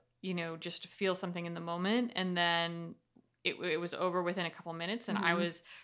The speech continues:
Speaker 1: rather than losing several days to getting upset about what had happened and what
Speaker 2: Mm-hmm.
Speaker 1: I had felt or creating a narrative that I end up trapped in for several days,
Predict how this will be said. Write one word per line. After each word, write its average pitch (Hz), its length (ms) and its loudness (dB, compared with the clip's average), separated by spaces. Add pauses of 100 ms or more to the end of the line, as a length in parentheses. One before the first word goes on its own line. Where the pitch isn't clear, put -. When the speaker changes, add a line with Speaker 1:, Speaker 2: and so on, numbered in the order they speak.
(120)
Speaker 1:
rather 190 340 12
than 180 440 2
losing 185 520 2
several 175 440 4
days 175 560 0 (240)
to 170 500 0 (420)
getting 180 500 6
upset 170 540 2
about 175 280 4
what 175 180 0
had 175 180 -6
happened 226 760 0 (100)
and 185 160 4
what 175 120 4
Speaker 2:
Mm-hmm. 170 100 6
Speaker 1:
I - 20 2
had 175 200 0
felt 180 540 0
or 190 100 0
creating 175 540 0
a 170 60 -8
narrative 180 580 0
that 175 140 4
I 170 80 4
end 170 240 -2
up - 180 -4
trapped 170 340 4
in 208 180 2
for 233 140 -4
several 220 320 -2
days, 240 380 0